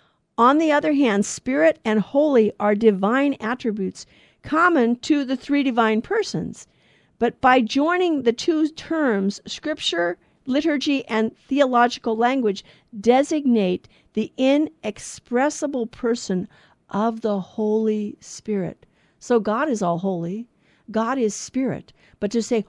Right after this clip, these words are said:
Holy Spirit is to designate the third person of the Blessed Trinity without any possible equivocation with the other uses of the term Spirit and Holy.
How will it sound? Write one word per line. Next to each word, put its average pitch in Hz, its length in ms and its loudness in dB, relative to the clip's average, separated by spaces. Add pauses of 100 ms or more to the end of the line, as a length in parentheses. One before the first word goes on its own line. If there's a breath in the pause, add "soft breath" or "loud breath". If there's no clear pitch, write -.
Holy 269 580 0
Spirit 247 580 -4 (320 soft breath)
is 220 160 -2
to 220 160 -4
designate 208 760 0 (260 soft breath)
the 190 120 2
third 240 400 6
person 226 600 0
of 202 180 -4
the 208 80 -4
Blessed 170 420 -6
Trinity 165 480 -6 (380 soft breath)
without 208 360 2 (120)
any 285 400 2
possible 233 720 -2
equivocation 185 880 -4 (380 soft breath)
with 214 220 6 (240)
the 208 200 -2
other 220 280 6
uses 220 580 0
of 190 180 -6
the 196 100 -6
term 170 420 -4
Spirit 185 520 -4
and 165 140 -6
Holy. 160 520 -8